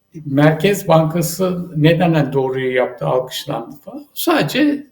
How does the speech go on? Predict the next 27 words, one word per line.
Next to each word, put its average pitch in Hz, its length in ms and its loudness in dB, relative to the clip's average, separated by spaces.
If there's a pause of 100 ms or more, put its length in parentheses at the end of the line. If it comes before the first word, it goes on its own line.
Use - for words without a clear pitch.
(120)
son - 420 0
duruma 247 300 0
ilişkin. - 500 -4 (640)
Hani 156 320 -2 (120)
kırk 180 280 -2
altı 156 260 4
olan 139 400 0
faizini, 131 760 -2 (760)
<clears throat> - 880 -20
e, 151 340 -6 (320)
gecelik - 380 0
faizini, - 600 -4
koridorun 123 500 -4
yukarısını - 520 -4
şunu 247 360 -4
normale 208 420 2
getir. - 540 -8 (100)
Her 185 120 -4
zamanki 156 520 -8
politika 196 380 0
faizi - 460 -2
yap. 240 220 -10 (540)
E, - 380 -4
kura - 320 2
da - 140 0
baskı 156 360 2
varsa, - 460 -2